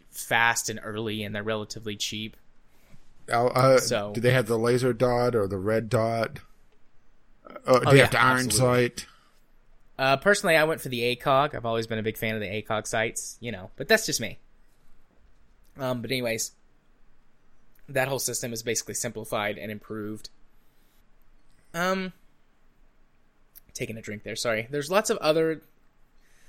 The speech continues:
Speaker 1: not lots of other, there's a few other little changes that I'm sure I'm not thinking of offhand. And maybe there's a few things I haven't discovered yet. Um, I know that they made some changes to the way that freighters work,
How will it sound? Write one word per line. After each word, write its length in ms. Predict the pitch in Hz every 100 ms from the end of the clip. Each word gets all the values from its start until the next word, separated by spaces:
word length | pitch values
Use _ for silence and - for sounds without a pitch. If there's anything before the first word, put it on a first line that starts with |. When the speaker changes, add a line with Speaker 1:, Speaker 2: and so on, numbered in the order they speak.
| - -
Speaker 1:
not 100 | 113
lots 180 | 123 -
of 60 | 110
other, 80 |
there's 180 | 107 180
a 60 | 226
few 300 | - 147 127
other 240 | 120 123
little 240 | 117 117 113
changes 480 | 120 117 117 120 120
that 100 | 110
I'm 100 | 107
sure 300 | - 113 113
I'm 160 | 110
not 240 | 110 110 - _ _ _ _ _ _ _
thinking 320 | 120 110 117 117
of 140 | 110
offhand. 580 | 110 110 113 107 113 117 - - -
And 80 | 139
maybe 200 | 175 202
there's 140 | 170
a 60 | 156
few 180 | - 139
things 220 | 147 135
I 40 |
haven't 260 | 127 135 123
discovered 440 | - - 120 123
yet. 320 | 135 135 135 - _ _ - 120
Um, 420 | 117 113 110 110
I 100 | 123
know 140 | 143
that 100 | 156
they 100 | 160
made 180 | 143 143
some 100 | 127
changes 420 | - 127 127 127
to 60 | -
the 100 | 117
way 140 | 117
that 120 | 113
freighters 440 | - 117 117 117 110
work, 580 | 104 98 151 208 -